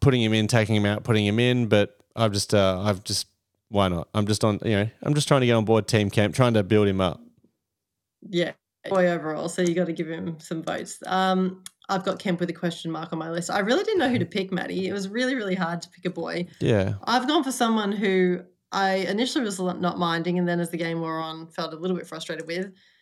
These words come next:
Speaker 2: But possibly our number one ruck, uh, if Pitto's injured, T D K is my boy this week.
Speaker 1: Oh, yeah.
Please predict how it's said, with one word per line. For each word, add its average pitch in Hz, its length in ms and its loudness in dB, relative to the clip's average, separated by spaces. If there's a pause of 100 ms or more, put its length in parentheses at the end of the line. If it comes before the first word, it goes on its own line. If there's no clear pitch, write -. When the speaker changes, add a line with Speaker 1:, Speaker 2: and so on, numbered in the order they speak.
(120)
Speaker 2:
But 208 180 -4
possibly 277 400 2
our 262 120 4
number 247 200 2
one 240 160 2
ruck, 240 380 0 (180)
uh, 208 280 -2 (180)
if 190 240 -8
Pitto's 214 400 -2
injured, 202 560 0
T 254 160 0
D 226 180 0
K 208 280 0
is 180 80 -2
my 180 120 0
boy 160 220 -6
this 180 200 0
week. 185 360 0
Speaker 1:
Oh, - 140 4
yeah. 190 300 4